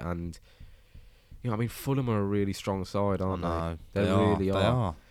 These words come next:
Speaker 1: It was a weaker side by them, but I just think the play, yeah, they had some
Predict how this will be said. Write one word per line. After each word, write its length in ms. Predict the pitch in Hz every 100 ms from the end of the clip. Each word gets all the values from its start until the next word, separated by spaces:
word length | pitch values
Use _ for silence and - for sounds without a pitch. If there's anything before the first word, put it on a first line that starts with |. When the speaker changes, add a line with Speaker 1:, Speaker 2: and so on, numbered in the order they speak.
| - - - -
Speaker 1:
It 80 | 123
was 140 | 120
a 60 | 120
weaker 380 | 113 139 123 113
side 380 | - 110 113
by 220 | 101 98 90
them, 200 | 90 85
but 120 | 87
I 40 |
just 260 | 104 113 -
think 360 | 104 95 - - - - _ - -
the 100 | 104
play, 420 | - - 123 85
yeah, 320 | 80 95 90 82
they 120 | 92
had 200 | 101 98
some 380 | - 98 87 82